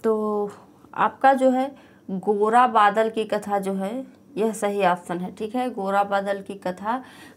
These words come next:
गद्य रचना, प्रथम गद्य रचना मानी जाती है। अगला क्वेश्चन देखें, राजा भोज का सपना,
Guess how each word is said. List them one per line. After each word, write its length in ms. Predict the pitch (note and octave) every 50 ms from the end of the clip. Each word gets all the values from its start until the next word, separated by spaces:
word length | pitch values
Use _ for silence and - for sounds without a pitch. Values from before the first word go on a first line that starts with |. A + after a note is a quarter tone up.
| _
गद्य 300 | F#3+ G#3+ G#3+ G#3 G3+ A3
रचना, 460 | G3+ G#3 G3+ - - G3+ G#3 A3+ C#4 D#4 - - - _ _ - _ _ -
प्रथम 320 | A3+ A3 A3 A#3 C4 C4
गद्य 240 | A#3+ A#3 G#3 G3 G#3+
रचना 320 | G3+ G#3+ G#3 - G#3+ A3+ A3+
मानी 280 | G#3+ G3 F#3 F3+ F3+
जाती 280 | E3+ E3+ E3 E3 - F3+
है। 160 | F3+ F#3 F#3+ - - - - _ _
अगला 300 | - G3 G3 A#3 B3 B3+
क्वेश्चन 380 | B3 B3 A#3+ A#3+ - B3+ A#3+ A#3
देखें, 340 | A#3+ A#3+ A#3+ - B3+ C4 C4 - - - _ _ _ _ _ _ _ _ _ _ _ - _ _ _ _ _ _ _ _ _ _ _ - _ _ - - - - - - _
राजा 560 | F#3+ F#3 G#3+ G#3+ G#3+ A3 G#3+ G#3+ B3+ C4 C4 B3+
भोज 580 | A3+ G#3 G3 F#3+ G3 G3+ G#3+ A3+ A#3+ A3+ B3
का 180 | A#3+ - A#3+ A#3
सपना, 540 | A#3 - A3+ G3 - - F3+ F#3 F3+ E3+ -